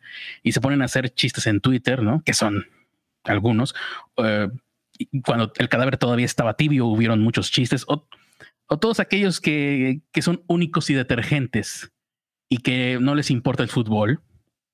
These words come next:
que no les gusta el fútbol, lo cual es completamente entendible. El mensaje es este. Sí, ya sabemos que eres único y detergente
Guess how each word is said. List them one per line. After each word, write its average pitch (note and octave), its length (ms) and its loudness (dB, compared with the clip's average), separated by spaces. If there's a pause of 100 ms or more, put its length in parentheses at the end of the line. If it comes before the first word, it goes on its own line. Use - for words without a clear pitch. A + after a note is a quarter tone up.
(340)
que G#2 100 0
no G2+ 80 0
les G#2+ 120 0
gusta B2+ 220 0
el G#2+ 60 0
fútbol, A2 380 2
lo B2 120 0
cual G2+ 240 -2
es - 300 -8 (180)
completamente G#2+ 460 0
entendible. A#2+ 500 2 (1200)
El C3+ 140 0
mensaje C#3+ 440 0
es - 120 -4
este. G#2 400 -6 (180)
Sí, A#2 400 -4 (380)
ya B2 240 0
sabemos D#3 380 0
que B2+ 120 0
eres A#2+ 300 -2
único F3 540 0 (340)
y C3+ 60 2
detergente G#2+ 840 0